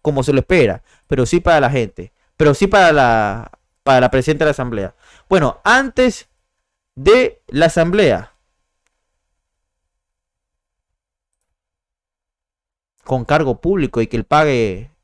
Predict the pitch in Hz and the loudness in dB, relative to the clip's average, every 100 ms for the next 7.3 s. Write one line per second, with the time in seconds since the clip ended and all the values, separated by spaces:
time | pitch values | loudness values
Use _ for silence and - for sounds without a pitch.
0 | - 123 123 - 147 147 120 147 147 147 | -14 -10 -6 0 0 2 0 0 -2 -2
1 | 127 110 85 - 113 107 147 151 113 110 | -2 -2 -4 -8 -10 -4 -2 -2 -4 -6
2 | 110 151 98 110 175 143 - 226 - - | -4 -6 -6 -10 -8 -8 -8 -8 -10 -12
3 | - _ _ _ _ _ - 175 - 143 | -16 _ _ _ _ _ -8 -6 -6 -8
4 | 170 147 110 110 196 302 131 104 85 - | -8 -6 -4 -2 -2 -4 -6 -8 -8 -16
5 | _ _ _ _ _ _ _ _ - 120 | _ _ _ _ _ _ _ _ -8 -6
6 | 175 214 202 135 127 175 160 170 208 107 | -4 -4 -4 -4 -4 -2 0 0 0 -2
7 | 110 - | -8 -16